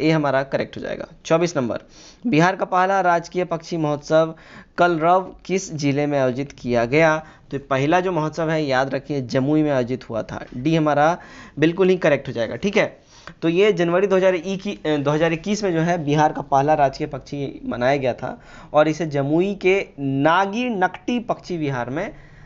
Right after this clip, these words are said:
बनाया गया था। ये याद रखें, पक्षी विहार का नाम याद रखें, पूछा जाएगा, मैं आपको लिख के देता हूँ, ये पूछा जाएगा। तो इस महोत्सव का आयोजन जो है, नागी नकटी पक्षी विहार में किया गया था, जिसका उद्देश्य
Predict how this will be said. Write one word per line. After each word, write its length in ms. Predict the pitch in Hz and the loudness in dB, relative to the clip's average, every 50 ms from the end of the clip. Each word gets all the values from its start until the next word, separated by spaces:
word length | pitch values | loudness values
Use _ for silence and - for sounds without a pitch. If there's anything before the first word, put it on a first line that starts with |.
| - - - 175 | -20 -20 -18 -14
बनाया 380 | 180 196 143 151 156 156 147 | -2 0 2 4 4 2 2
गया 180 | 135 113 117 - | 0 -4 -6 -8
था। 120 | - 131 | -8 -8
ये 160 | - 135 151 | -6 -4 0
याद 220 | 160 160 156 160 156 | 2 2 2 2 0
रखें, 580 | 156 156 156 - 170 165 170 165 170 - - | -2 -6 -4 -4 -4 -4 -4 -4 -6 -10 -6
पक्षी 280 | - 147 139 - - 165 | -6 -6 -6 -4 -6 -2
विहार 220 | 156 151 156 143 | 0 0 0 0
का 100 | 147 147 | -2 -2
नाम 220 | 143 143 143 147 143 | -2 0 -2 0 0
याद 200 | 139 139 143 139 | 2 2 2 0
रखें, 300 | 139 135 - 151 147 143 | -2 -4 -4 -6 -6 -4
पूछा 300 | - 180 190 185 214 190 | -4 -4 0 2 2 2
जाएगा, 360 | 175 170 156 151 135 135 120 | 4 2 2 2 0 -4 -4
मैं 160 | 120 135 147 | -4 -4 -2
आपको 240 | 151 147 147 - 147 | -2 -4 -4 -4 -4
लिख 200 | 143 156 160 160 | -4 -4 -6 -4
के 100 | - 185 | -6 -6
देता 180 | 165 165 165 160 | -4 -2 -2 -2
हूँ, 80 | 160 | -2
ये 60 | 165 | -2
पूछा 360 | 151 156 - 156 139 - 160 151 | -4 -4 -6 -6 -2 0 -2 0
जाएगा। 560 | 135 139 135 135 135 131 156 151 131 - - - - - - - - _ - | 4 4 4 4 4 4 2 2 2 -2 -6 -16 -20 -20 -20 -20 -20 _ 0
तो 180 | 160 170 151 | 0 0 2
इस 260 | - 160 160 160 160 - - - | 2 -2 -2 -2 -6 -12 -8 -4
महोत्सव 440 | 139 135 135 127 143 139 143 170 160 | -2 0 2 0 0 2 0 0 0
का 120 | 160 165 | 2 2
आयोजन 320 | 156 151 151 147 151 151 147 | 2 2 2 0 -2 -2 -2
जो 100 | 143 143 | -2 -2
है, 360 | 151 160 175 190 165 139 135 | 0 2 0 0 0 -4 -4
नागी 460 | 127 131 139 143 147 151 160 190 190 | 0 2 2 2 2 0 -2 -4 -2
नकटी 340 | 165 151 143 - - 165 160 | -2 -4 -4 -4 -6 -6 -4
पक्षी 320 | 165 147 135 - - 143 | -4 -6 -10 -8 -8 -6
विहार 220 | 123 123 120 117 117 | -4 -4 -4 -4 -6
में 140 | 117 113 | -8 -10
किया 200 | 104 - 151 156 | -4 0 2 2
गया 180 | 160 160 160 151 | 4 4 2 2
था, 160 | 156 160 156 | 2 0 -2
जिसका 320 | 147 135 127 - - 135 131 | -2 -4 -8 -6 -2 -2 -2
उद्देश्य 400 | 127 123 139 170 190 190 - | 0 0 0 0 0 -2 -6